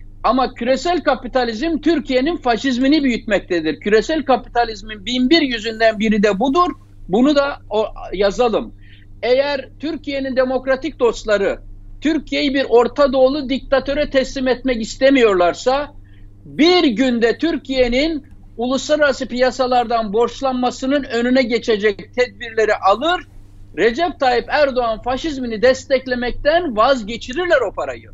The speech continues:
Londra piyasalarında, Avrupa piyasalarında, Amerika piyasalarında buradan halkın yanında yer alan bir bilim adamı olarak, e, demokrasiyi, insan haklarını Türkiye'de önemseyen Amerikalı, Avrupalılara çağrıda bulunuyorum.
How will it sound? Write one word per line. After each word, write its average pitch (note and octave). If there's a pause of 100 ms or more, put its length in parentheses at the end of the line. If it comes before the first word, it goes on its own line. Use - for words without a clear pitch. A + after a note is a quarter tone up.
(600)
Londra D#4
piyasalarında, G3
Avrupa C#4
piyasalarında, G#3+
Amerika B3
piyasalarında G#3+ (520)
buradan C4+ (380)
halkın B3+
yanında A3
yer F3+
alan E3+
bir F3+
bilim A#3+
adamı G3+
olarak, F#3 (500)
e, D#3
demokrasiyi, C4+
insan A#3+
haklarını B3+ (160)
Türkiye'de B3+
önemseyen B3
Amerikalı, A#3+
Avrupalılara B3
çağrıda A3
bulunuyorum. E3+